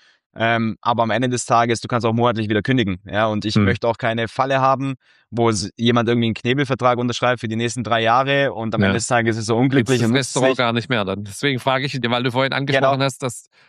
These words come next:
Speaker 2: dass es so, sich so dreht, ne? Machen die deswegen nicht das Jahresabo, wenn sie da sparen können? Weil du sparst ja jetzt nicht nur, ich denk, ich versuche immer, so viel Jahresabos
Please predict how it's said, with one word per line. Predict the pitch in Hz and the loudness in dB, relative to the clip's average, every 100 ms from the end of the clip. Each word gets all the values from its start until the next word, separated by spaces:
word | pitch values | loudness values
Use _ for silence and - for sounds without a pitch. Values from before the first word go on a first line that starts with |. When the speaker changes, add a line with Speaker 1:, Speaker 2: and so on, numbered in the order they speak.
| _ - | _ -6
Speaker 2:
dass | 113 120 | -4 -4
es | - | -2
so, | 135 | -2
sich | - 131 - | -2 -6 -2
so | 131 | -2
dreht, | 107 110 131 151 | 0 0 0 0
ne? | 120 139 147 - _ _ | 0 -2 -4 -16 _ _
Machen | - 120 117 135 | -8 -4 -2 0
die | 117 | -2
deswegen | 127 135 175 170 | -2 -4 -4 -2
nicht | 175 - | -4 -4
das | 143 | -6
Jahresabo, | 156 143 135 135 147 160 160 156 | -2 -2 -2 -2 -4 0 0 2
wenn | 135 127 | 0 -2
sie | 120 | -2
da | 123 120 | -2 -2
sparen | - 127 135 | -2 -2 -2
können? | 143 143 127 | -4 -2 0
Weil | 113 | 0
du | 113 | -2
sparst | - 120 117 | -2 -4 -2
ja | 123 | -4
jetzt | 117 - | -4 -4
nicht | 127 - | -6 0
nur, | 127 110 _ _ - | 0 0 _ _ -8
ich | 127 | -4
denk, | 135 123 _ _ _ _ | -2 -4 _ _ _ _
ich | 117 117 | -8 -4
versuche | 127 165 139 | -2 0 0
immer, | 139 156 139 _ _ _ | 2 0 -4 _ _ _
so | - 123 | -8 -6
viel | - 139 117 | 0 2 4
Jahresabos | 110 113 120 113 107 113 113 107 | 2 2 -2 -2 0 2 2 0